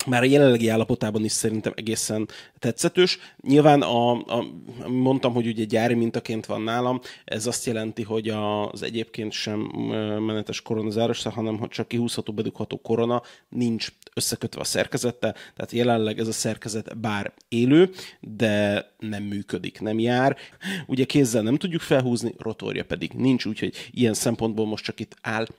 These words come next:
de legalább meg tudjuk figyelni egészen alaposan. Amit lehet látni a fő alkatrészeiről, hogy a nagy részük ilyen homokfúvott, matt,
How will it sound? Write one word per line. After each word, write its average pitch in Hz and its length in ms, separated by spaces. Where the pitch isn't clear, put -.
de 104 180
legalább 104 440
meg - 180
tudjuk 95 300
figyelni 101 580
egészen 104 500
alaposan. - 580
Amit 170 400
lehet 127 300
látni 120 300
a 107 60
fő 104 260
alkatrészeiről, 151 1040
hogy 117 340
a 117 40
nagy 135 180
részük 120 420
ilyen 113 180
homokfúvott, 131 1040
matt, 117 640